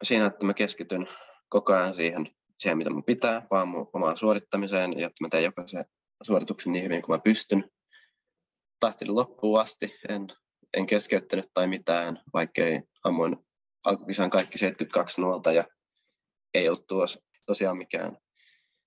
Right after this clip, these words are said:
ollenkaan mikään vaikuttava, ja mun ensimmäinen ja ainoa matsi meni myös, tota, kuusi nolla häviöön mulle, mutta vikaa nuolta myöten taistelin,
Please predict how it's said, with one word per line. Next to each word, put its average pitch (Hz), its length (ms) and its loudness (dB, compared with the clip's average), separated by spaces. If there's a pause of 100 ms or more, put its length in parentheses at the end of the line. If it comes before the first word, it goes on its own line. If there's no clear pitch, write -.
(440)
ollenkaan 95 440 2
mikään 85 440 -2 (120)
vaikuttava, 87 640 0
ja 78 140 4 (920)
mun 80 240 -2 (220)
ensimmäinen 85 500 0
ja 90 80 4
ainoa 90 260 2
matsi 90 340 -2
meni 90 180 -2
myös, 90 380 -4 (960)
tota, - 380 0 (160)
kuusi 95 300 2
nolla 85 200 6
häviöön 85 500 2 (340)
mulle, 85 380 -2 (1000)
mutta 85 460 -2 (480)
vikaa 107 300 2
nuolta 95 220 2
myöten 76 320 -4
taistelin, 76 480 -2